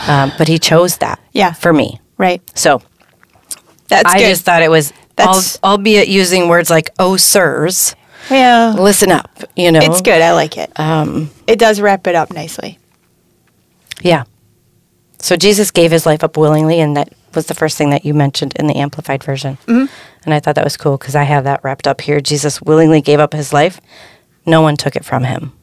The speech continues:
Speaker 2: Yep.
Speaker 1: It was a choice. You know, how awesome. And then to be like that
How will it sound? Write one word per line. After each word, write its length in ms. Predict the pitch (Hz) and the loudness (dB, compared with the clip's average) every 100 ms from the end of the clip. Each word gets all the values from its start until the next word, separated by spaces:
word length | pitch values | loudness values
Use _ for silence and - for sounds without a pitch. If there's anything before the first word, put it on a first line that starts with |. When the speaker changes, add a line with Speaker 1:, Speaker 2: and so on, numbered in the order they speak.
| _ | _
Speaker 2:
Yep. 140 | - 170 _ _ _ _ _ _ _ _ _ _ _ | -8 -8 _ _ _ _ _ _ _ _ _ _ _
Speaker 1:
It 80 | - | -10
was 120 | 175 | -8
a 40 | - | -8
choice. 420 | - 147 131 - _ _ _ _ _ _ _ _ _ _ _ - | -2 -2 -2 -14 _ _ _ _ _ _ _ _ _ _ _ -8
You 100 | 143 | -6
know, 140 | 143 _ _ | -6 _ _
how 280 | - 151 151 _ - - - - - _ _ _ _ _ | -2 -2 -2 _ -20 -20 -20 -20 -20 _ _ _ _ _
awesome. 480 | - 170 175 190 190 - | -2 0 2 0 0 0
And 180 | 156 151 | 2 2
then 260 | 143 143 - _ _ _ | 0 -2 -8 _ _ _
to 140 | - 160 | -2 0
be 240 | 139 190 | 4 4
like 200 | 190 175 | 4 2
that 340 | 170 175 123 | 2 0 0